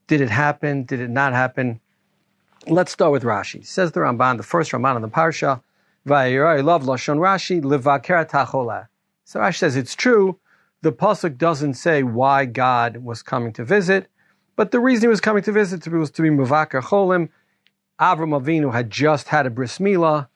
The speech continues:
That's the very last pasuk. The Ramban will make this point later. The very last pasuk in, uh, the last,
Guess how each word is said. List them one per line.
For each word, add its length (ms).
That's 280
the 80
very 280
last 360
pasuk. 420
The 80
Ramban 220
will 80
make 180
this 160
point 260
later. 320
The 120
very 180
last 280
pasuk 360
in, 360
uh, 280
the 120
last, 320